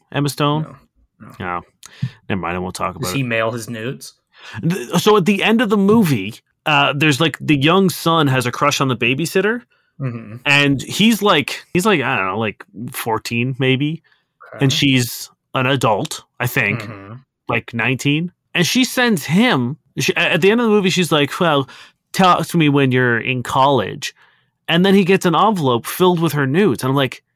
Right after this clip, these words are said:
Speaker 1: "You just gave naked pictures to a child."
Speaker 2: Yeah. Movies are real weird. It's also like, can you imagine, like, that flipped?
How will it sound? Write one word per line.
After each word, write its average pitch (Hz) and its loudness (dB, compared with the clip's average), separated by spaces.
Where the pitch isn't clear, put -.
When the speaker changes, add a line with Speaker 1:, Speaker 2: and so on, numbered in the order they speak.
Speaker 1:
"You 170 -2
just 262 0
gave 202 2
naked 170 2
pictures 185 0
to 160 0
a 117 0
child." - -2
Speaker 2:
Yeah. 160 0
Movies 311 2
are 226 2
real 147 2
weird. 120 -4
It's 139 -2
also 247 4
like, 170 2
can 175 0
you 220 4
imagine, 147 2
like, 120 -2
that 120 -4
flipped? 135 -2